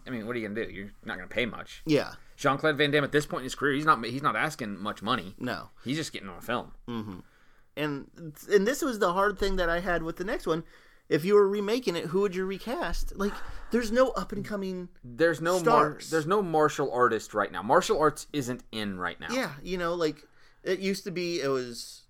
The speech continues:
Speaker 2: Bruce Lee, then it was Chuck Norris, then it was Van Damme and Seagal, and then, like,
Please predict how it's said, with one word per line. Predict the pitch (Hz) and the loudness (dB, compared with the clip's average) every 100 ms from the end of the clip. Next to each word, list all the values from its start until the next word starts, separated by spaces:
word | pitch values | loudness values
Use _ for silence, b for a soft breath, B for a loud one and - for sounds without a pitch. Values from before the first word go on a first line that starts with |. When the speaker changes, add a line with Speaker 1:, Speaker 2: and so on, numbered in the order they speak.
| _ | _
Speaker 2:
Bruce | 127 139 165 165 | -6 -2 -2 0
Lee, | 160 226 - | -2 -2 -4
then | 139 | -4
it | |
was | 139 | -4
Chuck | - 127 139 | -2 -4 0
Norris, | 147 165 190 | 2 2 -2
then | - 131 | -6 -4
it | |
was | 127 127 | -4 -8
Van | 117 131 131 | -6 -4 -2
Damme | 127 135 143 | -2 -2 -4
and | 131 127 | -8 -10
Seagal, | - 123 135 147 156 - b b b - | -8 -2 2 2 2 -4 b b b -8
and | 160 165 | -4 0
then, | 165 | 0
like, | 151 143 | -2 -4